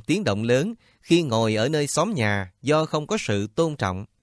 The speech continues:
được phân chia theo một sự hư hỏng trong bốn sự hư hỏng là sự hư hỏng về hạnh kiểm. Tội vi phạm của vị đi ở nơi xóm nhà với sự đung đưa thân do không có sự tôn trọng,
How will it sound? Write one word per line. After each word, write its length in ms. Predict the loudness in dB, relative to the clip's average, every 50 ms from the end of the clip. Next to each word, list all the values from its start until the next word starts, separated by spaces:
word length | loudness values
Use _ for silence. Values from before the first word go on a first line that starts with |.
| _ _ _ _ 0
được 220 | 2 2 2 2 2
phân 180 | 0 0 0 0
chia 260 | 0 0 2 2 0
theo 400 | 0 0 0 0 0 0 -2 -2
một 280 | -2 0 0 0 0 -2
sự 260 | -2 -2 0 0 0
hư 180 | 0 -2 -2 0
hỏng 300 | 0 -2 -2 -2 -4 -8 _ _ _ -2
trong 240 | 0 0 0 0 -2
bốn 200 | -2 -2 -2 -2
sự 260 | -2 -2 0 0 0
hư 180 | 0 -2 -2 -2
hỏng 300 | -2 -2 -4 -4 -6 -10 -14 _ _ _ _ _ _ _ _ _
là 260 | -4 0 0 0 0 -2
sự 280 | -2 -2 -2 -2 -2 -2
hư 180 | -2 -2 -2
hỏng 240 | 0 -2 -2 -2 -4 -4
về 280 | 0 0 0 0 -2 -4
hạnh 260 | -4 -6 -6 -6 -6
kiểm. 300 | -4 -4 -4 -4 -6 -10 -14 _ _ _ _ _ _ _ _ _ _ _ _ _ _ _ _ _ _ _ _ _ _ _ _ _ _ _ _ _
Tội 280 | 2 2 4 4 2 0
vi 160 | 0 -2 -2 0
phạm 300 | 0 2 2 0 0 0
của 140 | -2 -2 0 0
vị 300 | 0 0 0 -2 -4 -4
đi 280 | -2 0 2 2 2 2
ở 140 | 0 0
nơi 200 | 0 0 -2 -2
xóm 280 | -2 -2 -2 -2 0 0
nhà 320 | 0 0 0 0 -2 -4 -8 _ _ _ _ 0
với 140 | 2 4 4 4
sự 260 | 2 2 2 0 0
đung 280 | 0 0 0 0 0
đưa 160 | -2 0 -2 -2
thân 340 | -2 -2 -4 -2 -4 -4 -6 _ _ _ _ _ _
do 280 | 0 2 2 2 2 0
không 220 | -2 -2 -2 -2
có 100 | -2 -4 -4
sự 260 | -2 -2 -2 -2 -2
tôn 280 | -2 0 0 0 0 0
trọng, 280 | -2 -4 -4 -4 -8